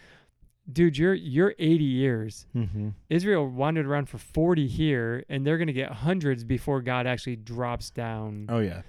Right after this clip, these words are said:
Speaker 1: drops the hammer. Um, on top of that, God punished his son on our behalf.
Speaker 2: Mm-hmm.
Speaker 1: So, like, as a Christian, like,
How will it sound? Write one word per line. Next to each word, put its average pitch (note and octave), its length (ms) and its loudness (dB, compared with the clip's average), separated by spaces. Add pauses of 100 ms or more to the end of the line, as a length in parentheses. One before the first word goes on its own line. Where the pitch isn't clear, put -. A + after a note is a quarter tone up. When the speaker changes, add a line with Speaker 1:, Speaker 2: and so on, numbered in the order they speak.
(280)
Speaker 1:
drops C3+ 300 0
the C3 100 -4
hammer. A2+ 480 -6 (180)
Um, A#2 520 -4
on C3+ 120 -4
top F#3+ 220 2
of C#3+ 80 2
that, A#2+ 300 -2 (1080)
God C#3 300 0
punished C#3+ 300 8
his B2+ 120 -2
son C3+ 200 -2
on A2 320 -6
our B2 160 -6
behalf. A#2 440 -6
Speaker 2:
Mm-hmm. G2+ 320 0 (300)
Speaker 1:
So, D#3 220 2
like, B2+ 340 0 (220)
as D3+ 480 0 (260)
a C#3 120 -2
Christian, C#3 640 -2
like, A2+ 240 -6